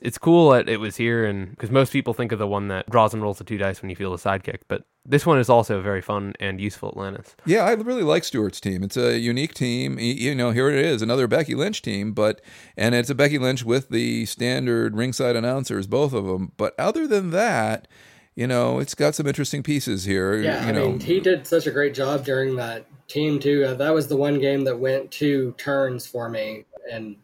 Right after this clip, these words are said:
Speaker 3: it was a fun one.
Speaker 2: Yeah, this was a great, great, great matchup. Tell us about this one, because this one could have gone either way. I, I, it's on there. I
Speaker 3: Yeah.
Speaker 2: recommend anybody who has a chance to watch it.
Speaker 3: It really could have gone anyway, and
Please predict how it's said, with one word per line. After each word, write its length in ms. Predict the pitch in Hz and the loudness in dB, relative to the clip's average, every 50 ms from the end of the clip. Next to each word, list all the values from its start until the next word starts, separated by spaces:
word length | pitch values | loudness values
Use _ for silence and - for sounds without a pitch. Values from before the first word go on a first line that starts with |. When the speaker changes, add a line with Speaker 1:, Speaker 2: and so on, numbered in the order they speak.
| - | -4
Speaker 3:
it 100 | - 139 | -2 0
was 180 | 147 147 135 127 | 0 0 -2 -4
a 60 | 113 | -6
fun 240 | - - 123 123 117 | -8 -8 -6 -6 -6
one. 220 | 110 110 110 107 - | -8 -10 -10 -8 -4
Speaker 2:
Yeah, 280 | 160 185 254 - 165 123 | 0 2 4 4 4 4
this 200 | 117 170 208 - | 4 4 2 2
was 120 | 151 127 | 2 -2
a 60 | 120 | -2
great, 500 | 92 - 95 95 101 120 139 147 143 135 | -2 -4 -6 -4 0 0 2 2 0 -2
great, 360 | - - 110 104 104 104 101 - | -4 -2 0 2 2 2 0 -2
great 260 | - 92 90 87 - | -4 -4 -4 -4 -4
matchup. 360 | 87 85 85 - - - - | -4 -4 -4 -4 -6 -10 -6
Tell 160 | - 247 320 302 | -2 0 0 0
us 80 | 202 | 0
about 220 | 202 151 143 127 - | 0 2 2 2 2
this 160 | 139 123 - | 0 -4 -4
one, 100 | 107 98 | -4 -4
because 240 | 101 - 113 101 95 | -2 -2 -2 -2 0
this 220 | 143 214 - - | 0 -2 -2 -2
one 160 | 175 151 143 | -4 -6 -6
could 140 | - - 156 | -4 -4 -4
have 60 | 143 120 | -2 -2
gone 180 | 123 117 110 104 | -2 -2 -2 -2
either 240 | 101 98 87 78 | -4 -4 -6 -6
way. 260 | 73 80 85 76 64 60 | -8 -8 -8 -8 -8 -10
I, 260 | 64 80 - - 98 | -10 -10 -8 -6 -8
I, 60 | 98 - - - - - - | -8 -8 -10 -20 -20 -12 -6
it's 160 | - 143 - | -4 -2 2
on 220 | 165 156 151 156 143 | 4 4 4 4 4
there. 120 | 131 120 | 4 4
I 80 | 117 117 | 4 6
Speaker 3:
Yeah. 100 | 120 - | 6 6
Speaker 2:
recommend 320 | 135 - 160 139 131 127 | 6 4 2 -2 -2 0
anybody 320 | 120 120 123 120 117 113 107 | 0 0 0 0 0 0 0
who 80 | 107 | 0
has 180 | 107 101 107 98 | 0 0 -2 -2
a 60 | 101 | -4
chance 240 | - - 107 98 - | -4 -4 -4 -4 -4
to 80 | - 85 | -6 -6
watch 280 | 82 92 90 87 - | -4 -4 -4 -6 -6
it. 160 | - 57 - _ _ _ - | -10 -14 -14 _ _ _ 2
Speaker 3:
It 160 | 160 185 190 | 2 4 8
really 280 | 180 175 180 170 160 147 | 10 12 12 12 10 8
could 200 | - 180 170 156 | 8 6 6 6
have 100 | 151 - | 6 4
gone 240 | - 151 143 143 143 | 4 2 4 4 6
anyway, 540 | 143 143 143 143 139 139 139 139 139 139 147 - | 6 6 6 6 6 6 6 6 6 4 4 2
and 360 | 147 139 139 135 131 131 | 2 2 2 0 -2 -4